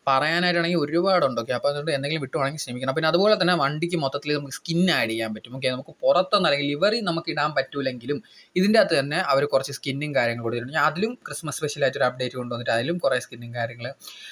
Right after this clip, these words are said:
അവൈലബിൾ ആണ്. ഏകദേശം ഒരു പത്ത് പന്ത്രണ്ട് സ്കിന്നും കാര്യങ്ങളൊക്കെ ഇതിൻ്റെ അകത്ത് നമുക്ക് ഇടാൻ പറ്റും. അപ്പോൾ അത്യാവശ്യം നല്ലൊരു സംഭവമായിട്ട് എനിക്ക് തോന്നി. ആ, കാരണം, ആ, നമുക്ക് ഇതിൻ്റെ അകത്ത് പിന്നെ ഒരു കാര്യം എന്ന് വെച്ച് കഴിഞ്ഞാൽ നമുക്ക് പുറത്തുനിന്ന് എന്തിടാം, എനിക്ക് അറിഞ്ഞൂടാ, പുറത്തുനിന്ന് ഇട്ടിട്ടും കാര്യമില്ല, കാരണം നല്ല രീതിയിലുള്ള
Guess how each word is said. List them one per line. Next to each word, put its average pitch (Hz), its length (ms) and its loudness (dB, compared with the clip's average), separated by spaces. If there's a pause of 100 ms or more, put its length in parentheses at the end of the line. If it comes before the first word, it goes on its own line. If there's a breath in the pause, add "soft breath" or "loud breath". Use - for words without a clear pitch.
(220 loud breath)
അവൈലബിൾ 131 400 4 (100)
ആണ്. 180 140 4 (380 loud breath)
ഏകദേശം 185 540 2
ഒരു 202 120 6 (140)
പത്ത് 196 240 0
പന്ത്രണ്ട് 190 340 2
സ്കിന്നും 175 340 0
കാര്യങ്ങളൊക്കെ 160 460 2
ഇതിൻ്റെ 147 220 0
അകത്ത് 143 220 -4 (200)
നമുക്ക് 135 240 -8 (100)
ഇടാൻ 127 240 0
പറ്റും. 151 240 -8 (200)
അപ്പോൾ 156 160 4
അത്യാവശ്യം 156 400 -2
നല്ലൊരു 147 260 0
സംഭവമായിട്ട് 139 340 2
എനിക്ക് 135 220 -8
തോന്നി. 135 280 -2 (200)
ആ, 147 40 -2 (460)
കാരണം, 151 300 2 (480)
ആ, - 20 6 (560)
നമുക്ക് 196 240 -4
ഇതിൻ്റെ 202 160 0
അകത്ത് 220 140 -4
പിന്നെ 233 160 -2
ഒരു 220 100 0
കാര്യം 214 160 6
എന്ന് 214 80 -2
വെച്ച് 208 80 -2
കഴിഞ്ഞാൽ 214 160 0
നമുക്ക് 202 200 -2
പുറത്തുനിന്ന് 196 380 0
എന്തിടാം, 185 360 2 (120)
എനിക്ക് 135 220 -4
അറിഞ്ഞൂടാ, 147 280 -2 (680 loud breath)
പുറത്തുനിന്ന് 175 340 2
ഇട്ടിട്ടും 170 240 0
കാര്യമില്ല, 147 340 2
കാരണം 135 240 2
നല്ല 135 180 2
രീതിയിലുള്ള 131 260 2